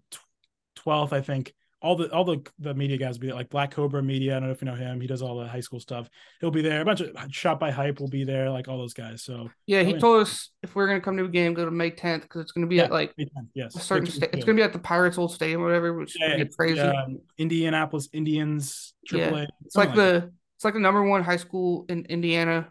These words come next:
Speaker 2: playing against
Speaker 1: Yeah.
Speaker 2: that team. It's gonna go crazy.
Speaker 1: Zionsville or something. Yeah, yeah.
Speaker 2: Um, but,
Speaker 1: Which
Speaker 2: dude, we need to stay in touch. I want to, we wanna go to Indiana for,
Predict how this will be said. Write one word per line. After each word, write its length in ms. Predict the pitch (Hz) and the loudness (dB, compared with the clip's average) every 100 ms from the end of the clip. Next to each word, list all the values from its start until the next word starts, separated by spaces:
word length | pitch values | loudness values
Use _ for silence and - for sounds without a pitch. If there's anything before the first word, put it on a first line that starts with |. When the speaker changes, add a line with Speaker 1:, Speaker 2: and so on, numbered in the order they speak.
| _ | _
Speaker 2:
playing 240 | 170 160 160 | -2 -2 -2
against 340 | 160 156 - | -4 -6 -4
Speaker 1:
Yeah. 140 | 165 | -6
Speaker 2:
that 200 | 165 160 | -4 -8
team. 220 | - 165 160 | -4 -4 -4
It's 100 | - | -4
gonna 160 | 170 | -4
go 140 | 160 156 | -4 -2
crazy. 320 | 170 165 143 | 0 0 2
Speaker 1:
Zionsville 580 | 147 139 120 123 117 113 | 0 -2 -8 -10 -8 -10
or 60 | |
something. 320 | 110 123 117 | -10 -10 -6
Yeah, 220 | 147 123 117 | -4 -4 -4
yeah. 220 | 117 107 | -10 2
Speaker 2:
Um, 460 | 180 170 160 175 - _ 190 | 4 4 0 -6 -14 _ 2
but, 280 | 175 165 | 4 4
Speaker 1:
Which 100 | - _ _ _ _ | 0 _ _ _ _
Speaker 2:
dude, 220 | 202 170 | 4 4
we 100 | 175 | 2
need 120 | 208 | 0
to 100 | 208 | -2
stay 260 | - 185 185 | 0 2 2
in 120 | 180 | 0
touch. 460 | - 165 160 165 - - _ _ _ _ _ 160 | -2 0 0 -4 -14 -16 _ _ _ _ _ -12
I 80 | |
want 300 | 160 180 185 - _ - | -6 -2 -2 -4 _ -12
to, 680 | 202 190 185 180 180 175 175 - _ _ _ _ _ - | -2 0 2 2 2 0 -4 -10 _ _ _ _ _ -2
we 120 | 214 | 2
wanna 280 | 220 233 226 | 4 4 4
go 120 | 220 | 2
to 80 | 190 | 2
Indiana 440 | 196 190 190 190 | 0 0 0 -4
for, 500 | - 185 175 170 | -4 -4 -4 -6